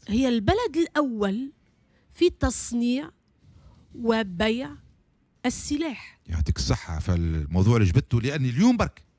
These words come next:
Speaker 1: مم.
Speaker 2: اليوم جاء خبير وأشعل جميع نواقيس الخطر.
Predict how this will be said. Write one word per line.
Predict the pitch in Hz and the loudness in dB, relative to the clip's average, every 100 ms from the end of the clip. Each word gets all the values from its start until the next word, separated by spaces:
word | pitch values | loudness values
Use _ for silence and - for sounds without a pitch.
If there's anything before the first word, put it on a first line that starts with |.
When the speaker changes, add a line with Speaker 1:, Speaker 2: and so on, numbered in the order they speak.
| _ - | _ -10
Speaker 1:
مم. | 285 | -6
Speaker 2:
اليوم | 214 151 196 202 - _ _ _ 95 | 0 4 4 0 -8 _ _ _ -2
جاء | 101 147 | 2 2
خبير | 101 104 101 151 156 - | 0 0 2 2 0 -4
وأشعل | 98 117 123 117 101 - _ _ _ _ _ - 202 - 123 135 151 143 | -2 0 0 -2 -6 -10 _ _ _ _ _ 2 2 2 -4 -6 -4 -4
جميع | 123 123 151 160 147 139 | -4 -4 -2 -2 -4 -4
نواقيس | 120 127 123 127 | -2 -2 0 -2
الخطر. | - 110 - - | -2 -4 -4 -8